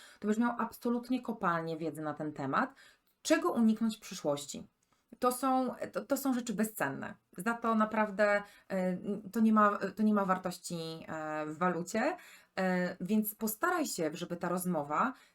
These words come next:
nawet jeśli usłyszysz po drugiej stronie, e, że jednak nie ma, e, przestrzeni na ten powrót, e, do was we współpracy,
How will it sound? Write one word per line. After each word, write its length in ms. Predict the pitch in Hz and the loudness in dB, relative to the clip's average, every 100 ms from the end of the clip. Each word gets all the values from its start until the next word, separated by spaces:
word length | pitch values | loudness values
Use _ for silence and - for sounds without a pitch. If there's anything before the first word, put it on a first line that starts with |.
| - | -8
nawet 560 | 156 147 147 202 - | -4 0 0 0 -2
jeśli 500 | 160 180 190 214 208 | -2 -2 -2 -2 -2
usłyszysz 480 | 208 - - 160 185 | -2 -6 -4 -4 -6
po 120 | - | -8
drugiej 300 | 165 165 160 | -8 -6 -6
stronie, 640 | 156 - 147 147 160 190 240 - - - - | -8 -6 -6 -6 -4 -2 -4 -8 -20 -16 -6
e, 560 | 165 170 165 160 - - | -2 0 0 0 0 -4
że 420 | 185 233 226 233 | -2 2 2 2
jednak 380 | 226 247 254 254 | 2 2 0 2
nie 300 | 269 269 254 | 4 6 6
ma, 500 | 196 151 151 147 - | 4 4 4 2 -2
e, 260 | - 156 147 | -2 0 -2
przestrzeni 540 | 147 175 - 185 165 | -2 -6 -4 -4 -4
na 120 | 151 | -4
ten 220 | 147 160 151 | -4 -6 -4
powrót, 520 | 165 151 156 151 - | -2 0 -2 -6 -8
e, 140 | 160 147 | -6 0
do 160 | 156 | 0
was 220 | 147 139 | 0 -4
we 100 | 143 | -4
współpracy, 640 | 151 - 151 147 139 139 | -8 -8 -8 -6 -6 -6